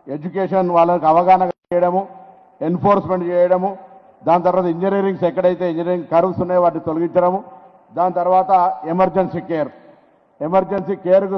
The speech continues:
సంబంధించి మరి ఈ మధ్యలో కేంద్ర ప్రభుత్వం రహవీర్ పథకాన్ని తీసుకొచ్చింది. గతంలో ఇదే పోలీసు యాక్సిడెంట్ అయినప్పుడు ఎవరైనా సమాచారం ఇస్తే వాళ్ళ మీద కేసు పెడతారనేటువంటి భయం ఉండే. కానీ ఇప్పుడు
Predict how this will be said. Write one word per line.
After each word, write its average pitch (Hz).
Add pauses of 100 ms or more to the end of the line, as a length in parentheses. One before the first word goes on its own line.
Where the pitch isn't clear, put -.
సంబంధించి 180 (920)
మరి 170
ఈ 180
మధ్యలో 185 (160)
కేంద్ర 190
ప్రభుత్వం 185 (440)
రహవీర్ 185
పథకాన్ని 180
తీసుకొచ్చింది. 185 (680)
గతంలో 196 (120)
ఇదే 196 (140)
పోలీసు 190 (760)
యాక్సిడెంట్ 190
అయినప్పుడు 190
ఎవరైనా 185 (100)
సమాచారం 190
ఇస్తే 196
వాళ్ళ 180
మీద 180 (100)
కేసు 185
పెడతారనేటువంటి 180
భయం 170
ఉండే. 170 (640)
కానీ 190 (100)
ఇప్పుడు 214